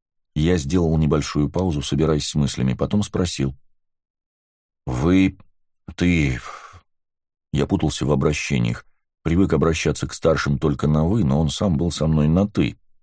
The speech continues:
к тому же постоянно называл по имени. Из-за этого уместным было и отвечать на «ты», да и стариковская сущность была под большим сомнением. «В общем-то, мы, кажется, спустились в другую реальность, пока говорили.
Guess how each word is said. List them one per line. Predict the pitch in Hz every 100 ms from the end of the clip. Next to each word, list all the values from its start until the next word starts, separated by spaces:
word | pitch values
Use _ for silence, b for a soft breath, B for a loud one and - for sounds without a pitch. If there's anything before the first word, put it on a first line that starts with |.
| _ _ _ _
к | -
тому | 71 76
же | 73
постоянно | - 76 76 76 73
называл | 73 80 80
по | 73 90
имени. | 71 64 60 - _ _ _ _ _ _ _ _ -
Из-за | 80 73 87
этого | 113 104 78
уместным | 78 104 - 95
было | 92 104
и |
отвечать | 101 127 110 80 76 -
на | 76
«ты», | - 76 71 - _ _ -
да | 58 73
и | 78 71 - -
стариковская | - - 82 - 73 - - 82
сущность | - 92 - 65 65
была | 76 71 -
под | 71
большим | 76 78 71 65
сомнением. | 80 80 64 65 62 - - _ _ _ _ _ _ _ _ _ _ _ _ -
«В | 69 82
общем-то, | 82 - 98 92 - 98
мы, | 95
кажется, | 92 95 87 - 90
спустились | - 95 87 90 82
в | 80
другую | 104 104 98
реальность, | 107 95 65 -
пока | 78 78
говорили. | 76 85 82 65